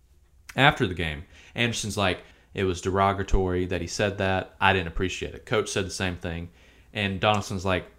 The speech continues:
"Man, he said this in an interview. He called himself Jackie Robinson,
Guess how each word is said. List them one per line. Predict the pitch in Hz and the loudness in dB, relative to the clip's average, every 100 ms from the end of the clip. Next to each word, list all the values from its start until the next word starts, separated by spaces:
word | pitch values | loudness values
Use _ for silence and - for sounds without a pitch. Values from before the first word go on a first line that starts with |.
| - | -6
"Man, | 101 98 - _ | -4 -4 -8 _
he | - 131 | -4 -2
said | - - 131 131 | 0 2 2 2
this | 92 - | -2 -2
in | 92 | -6
an | - | -6
interview. | 113 131 85 | -4 -4 -4
He | 131 | -8
called | - - 113 135 | -6 0 2 2
himself | 90 85 90 80 | -2 -4 -4 -4
Jackie | - 92 98 - | -2 0 0 -4
Robinson, | 85 90 95 78 - 73 | -4 -2 -2 -6 -14 -16